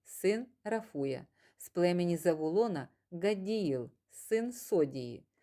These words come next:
З племені Йосифа з нащадків Манасії — Гаддій,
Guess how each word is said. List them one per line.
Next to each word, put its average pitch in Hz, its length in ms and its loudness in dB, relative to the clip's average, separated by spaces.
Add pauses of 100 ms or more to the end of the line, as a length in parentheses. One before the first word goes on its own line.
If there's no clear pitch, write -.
(140)
З - 120 -20
племені 170 540 0
Йосифа 175 520 -2
з 143 60 -10
нащадків 151 640 -2
Манасії — 202 760 -2 (140)
Гаддій, 156 520 2